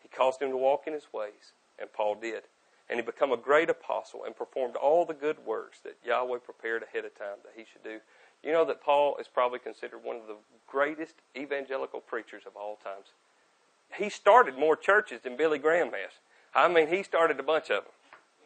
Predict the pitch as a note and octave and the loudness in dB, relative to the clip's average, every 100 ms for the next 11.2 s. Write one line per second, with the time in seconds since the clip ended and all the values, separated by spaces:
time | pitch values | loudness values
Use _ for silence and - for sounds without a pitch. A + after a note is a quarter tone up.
0 | _ C#3 G3 C4 F3 - B3 G3+ - F#3 | _ -4 6 6 6 2 0 0 2 4
1 | B3 D#4+ C#3+ D3+ C#3+ D#3 F#3 G#3 G#3 G3+ | 6 4 2 0 4 6 8 8 6 2
2 | G#3 B3 G#3+ D3+ _ _ _ _ _ C3+ | 2 2 2 0 _ _ _ _ _ -4
3 | F#3 G#3+ G3+ A3+ D3+ - C#3 F3+ A#3 A3 | 2 4 4 0 -2 2 8 8 8 4
4 | D#3+ A#3 B3 C#4+ D#4+ G#3 A#3+ A3+ G#3 D#3 | 6 6 6 2 0 2 0 0 -4 0
5 | G#3 D4+ C4+ B3 - C4+ - F#3+ F3 A#3 | 2 4 4 2 0 0 0 -2 2 4
6 | A3+ A#3 B3+ - C#3 A#2+ - - - _ | 4 6 6 4 -2 -6 -14 -20 -20 _
7 | - G#3 A3+ F#3+ - G#3 A#3 A#3 - A2+ | 6 6 8 0 0 4 4 4 0 -6
8 | - _ _ _ _ - F#3 G#3+ G#3 G3 | -6 _ _ _ _ 6 8 8 6 6
9 | A#3 A#3 A3+ A#3 A3+ - F#3+ B3+ B3+ B3+ | 4 2 -4 -4 -4 6 8 8 4 0
10 | - C4 C4+ G#3+ _ - F4+ E4 D#4+ B3+ | 0 -2 -2 -10 _ -2 0 0 -2 -2
11 | D#4 F#4 | -4 -6